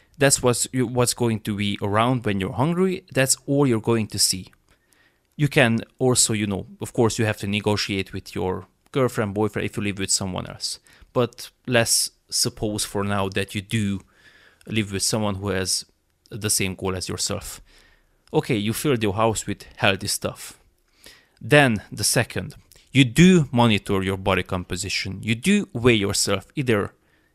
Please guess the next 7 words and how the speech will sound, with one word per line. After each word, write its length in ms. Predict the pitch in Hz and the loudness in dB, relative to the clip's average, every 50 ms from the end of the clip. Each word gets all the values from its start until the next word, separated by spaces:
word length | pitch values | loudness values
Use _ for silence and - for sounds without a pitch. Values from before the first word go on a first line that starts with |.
| _ _ _ - 110 | _ _ _ -10 -2
daily 560 | - 143 156 165 147 110 104 107 110 110 117 - _ _ _ | 4 4 6 6 4 2 2 0 0 -2 -2 -6 _ _ _
or 320 | - 113 113 117 123 127 - - _ _ _ _ _ _ _ _ _ _ _ _ _ - | 0 4 4 4 4 2 -2 -10 _ _ _ _ _ _ _ _ _ _ _ _ _ -12
bi-weekly 840 | 139 131 127 135 139 123 110 110 107 104 107 98 - - - - - | -10 -2 4 6 8 8 8 6 6 4 2 0 -2 -6 -12 -8 -6
at 220 | 101 95 - - | -6 -6 -6 -6
least, 400 | 110 95 95 - - - - - | -6 -6 -4 -4 -6 -8 -6 -6
because 440 | - 120 - - 165 117 123 117 - | -6 -4 0 2 4 4 4 4 4
you've 280 | 127 135 131 127 - | 2 2 0 0 -4